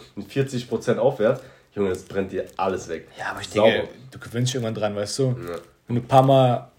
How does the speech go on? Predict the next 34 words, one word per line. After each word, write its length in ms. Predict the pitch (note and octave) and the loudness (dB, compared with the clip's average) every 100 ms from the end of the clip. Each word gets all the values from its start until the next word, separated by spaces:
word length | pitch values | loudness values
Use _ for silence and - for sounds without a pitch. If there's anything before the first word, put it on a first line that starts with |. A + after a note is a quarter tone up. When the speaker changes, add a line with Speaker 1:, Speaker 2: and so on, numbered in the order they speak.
| - - | -20 -10
Speaker 2:
so 80 | A2+ | -8
ein 180 | G#2+ F#2+ | -6 -2
Daueralki 460 | G#2+ B2 B2+ B2+ | 2 4 4 2
hast, 240 | C3 B2 C3 | 2 2 0
Digga. 320 | B2 B2 A#2+ - - D#2+ | 0 0 -2 -10 -18 -16
Speaker 1:
Ja, 100 | D#2+ | -14
das 140 | D#2+ | -16
stimmt 160 | - D#2 | -16 -10
auch. 120 | - | -4
Speaker 2:
Aber 120 | A#2 | 0
die 80 | B2 | 2
kommen 180 | C3+ C3+ | 4 4
mit 100 | B2+ | 6
Anzug 280 | C#3+ C#3 B2+ | 4 2 -2
und 120 | A2+ | 0
so 80 | A2 | 0
und 80 | G#2+ | -2
Krawatte 320 | A2 A#2 A#2 | 0 0 0
und 140 | G#2+ | -2
verdienen 240 | A#2 A2+ A2 | 0 -2 -2
vierzigtausend 640 | C3 B2+ - A#2+ B2 B2 | -4 -2 2 4 4 2
Milliarden 400 | A#2 A#2 B2 A#2 | 2 4 4 4
Euro 260 | A#2 C#3 B2 | 4 4 2
im 80 | A#2 | 0
Monat 240 | A#2+ B2 | 0 0
und 80 | A#2+ | 0
sagen 200 | A#2 A#2+ | 2 2
so, 140 | B2+ B2+ - - - - - - - - - - - - - - - - - | 2 0 -4 -16 -20 -20 -20 -20 -20 -20 -20 -16 -14 -12 -10 -10 -12 -10 2
"Schmeckt 340 | E3 G3+ F#3+ | 10 10 10
nach 300 | F#3 D#3+ - - _ _ - | 8 8 4 -14 _ _ 2
Willi." 580 | B2 G3+ G#3+ D#3+ A2+ - - - B3 | 10 12 12 12 8 0 -4 4 10
<laughs> 1500 | A3+ - - - - - - - - E3+ - - - - | 12 12 6 0 0 -4 -6 -8 -6 -4 -6 -12 -14 6
Willi. 520 | E3 F3+ G3 F#3 E3+ - _ - | 10 12 12 10 8 -2 _ -10
<laughs> 120 | G#3+ | 2